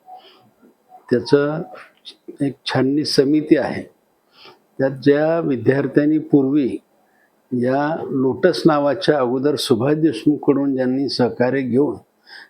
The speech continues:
जे उच्च शिक्षित झाले आणि चांगल्या पदावर काम करतायत, डॉक्टर म्हणून प्रॅक्टिस करतायत, अशी टीम आहे. ही टीम ह्या सर्व विद्यार्थ्यांचे, गरजू विद्यार्थ्यांचे अर्ज मागवतात आणि खरोखरच गरज आहे का पाहतात,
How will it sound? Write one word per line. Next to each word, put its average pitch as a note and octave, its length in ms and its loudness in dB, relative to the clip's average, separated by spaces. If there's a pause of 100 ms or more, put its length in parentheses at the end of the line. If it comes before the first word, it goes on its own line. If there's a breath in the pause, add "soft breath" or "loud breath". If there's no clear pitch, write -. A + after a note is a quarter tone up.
(120)
जे C3+ 60 4
उच्च C3 480 -2
शिक्षित - 400 2
झाले A#2 440 0 (180)
आणि C#3+ 140 2
चांगल्या D3+ 460 2
पदावर D#3 400 2
काम B2+ 320 0
करतायत, A#2 440 -2 (800 loud breath)
डॉक्टर B2 540 0
म्हणून D3 240 0
प्रॅक्टिस D3 520 0
करतायत, A2 460 -2 (720 soft breath)
अशी E3+ 300 2
टीम F3+ 460 0
आहे. G#2 300 -2 (600 loud breath)
ही F3 180 2
टीम F#3+ 580 0
ह्या D#3 240 0
सर्व E3+ 400 0
विद्यार्थ्यांचे, B2+ 800 0
गरजू C#3 400 2
विद्यार्थ्यांचे B2+ 760 0
अर्ज C3+ 320 0
मागवतात A2+ 640 0 (880 loud breath)
आणि C#3 280 0
खरोखरच E3+ 480 4
गरज D3+ 440 2
आहे C3+ 180 0
का C3 140 0
पाहतात, - 500 0